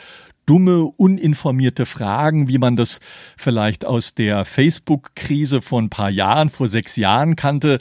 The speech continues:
als Mark Zuckerberg, der Facebook-Chef, als der dort vorgeladen war und man ihm relativ, äh, ja, nicht dümmliche, aber uninformierte Fragen entgegengesetzt hat,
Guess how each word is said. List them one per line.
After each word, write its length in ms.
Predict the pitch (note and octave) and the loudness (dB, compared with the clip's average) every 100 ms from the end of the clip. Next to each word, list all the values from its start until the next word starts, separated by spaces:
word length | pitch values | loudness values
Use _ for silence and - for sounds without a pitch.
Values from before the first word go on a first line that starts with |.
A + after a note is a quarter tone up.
| - - - | -4 -20 -8
als 320 | A#2+ A2 - | -4 -4 -2
Mark 300 | B2 G#2 - | -2 -2 -4
Zuckerberg, 840 | - D3 - D3+ A#2+ A#2+ A#2 A#2 - | -2 0 4 2 4 2 2 0 -4
der 300 | G#2+ G2+ F2 - - _ | -2 -2 -4 -14 -20 _
Facebook-Chef, 800 | - C#3 - C#3+ C3 - A#2+ - | 0 0 0 -6 -4 -4 -4 -4
als 220 | - - | -6 -6
der 260 | A2+ C3+ | -2 -2
dort 340 | C3+ C3 A2+ - | -2 -2 -4 -6
vorgeladen 800 | C#3 D#3 D3 G#2+ F#2+ G#2 A#2 A2 | -6 -2 -2 -2 -4 -4 -4 -4
war 220 | A2 B2+ | -2 -2
und 120 | C#3 | -4
man 180 | A#2+ A2+ | -4 -4
ihm 220 | - A#2+ - - - | -2 -2 -4 -12 -16
relativ, 920 | E3 C3+ C3 C3+ - C#3+ B2+ A#2 - - | -8 -4 -2 -2 -4 -4 -4 -4 -8 -10
äh, 120 | C3 | -6
ja, 260 | G#2 G#2 G#2 | -4 -4 -4
nicht 460 | A2+ C3+ A#2 - B2 | -6 -6 -6 -4 0
dümmliche, 580 | C#3 F3 E3+ - C3+ | 2 2 2 0 0
aber 300 | A2+ A#2 A#2+ | 0 -2 2
uninformierte 800 | F3 G3 D#3 B2 - G#2 G#2 - G#2+ | 2 2 2 0 -2 -2 -2 -2 -10
Fragen 540 | - G#2 G2 C3+ C#3 | -10 -6 -4 -2 -2
entgegengesetzt 1040 | - - - G2+ C3 G2 F#2 F2+ F2 - | -4 -6 -4 -4 -4 -6 -6 -8 -8 -10
hat, 160 | G2+ | -10